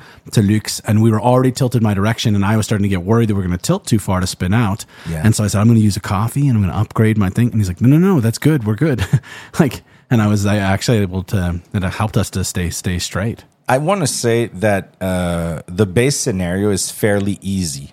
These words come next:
Speaker 2: Once you've understood the rules, I'm, I'm not saying you can't lose 'cause I've lost, but it's, it's way easier to win. I mean, it's, it's ver-, it's fairly easy to win. So I'm
Speaker 1: Yeah.
Speaker 2: excited to try the, like, the,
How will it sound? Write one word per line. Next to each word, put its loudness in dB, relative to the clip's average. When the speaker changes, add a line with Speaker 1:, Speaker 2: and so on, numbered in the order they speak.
Speaker 2:
Once 0
you've 0
understood 0
the -4
rules, -4
I'm, 2
I'm 0
not 4
saying -2
you 0
can't -2
lose -4
'cause -4
I've -2
lost, -6
but 0
it's, -4
it's -2
way 0
easier 0
to -2
win. -2
I 2
mean, 0
it's, -4
it's 0
ver-, 2
it's 0
fairly 2
easy 0
to 0
win. -2
So -2
I'm 6
Speaker 1:
Yeah. 2
Speaker 2:
excited -2
to -6
try 2
the, -4
like, -6
the, -4